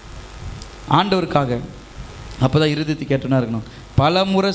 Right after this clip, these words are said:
சவுலை கொல்றதுக்கான வாய்ப்பு கிடைச்சும் தாவீது கொல்லாததுக்கு ஒரே ஒரு காரணம்,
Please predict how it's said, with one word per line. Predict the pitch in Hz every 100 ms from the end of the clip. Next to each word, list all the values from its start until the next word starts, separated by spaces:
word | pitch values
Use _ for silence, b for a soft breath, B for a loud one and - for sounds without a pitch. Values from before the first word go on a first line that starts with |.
| 190
சவுலை | 175 190
கொல்றதுக்கான | 180 165 160 160 151
வாய்ப்பு | 160 185 170
கிடைச்சும் | 165 185 185 190 160 120 B B -
தாவீது | 147 160 170 165 156 -
கொல்லாததுக்கு | 156 175 170 165 151
ஒரே | 139 147
ஒரு | 170 160
காரணம், | - 147 147 147 147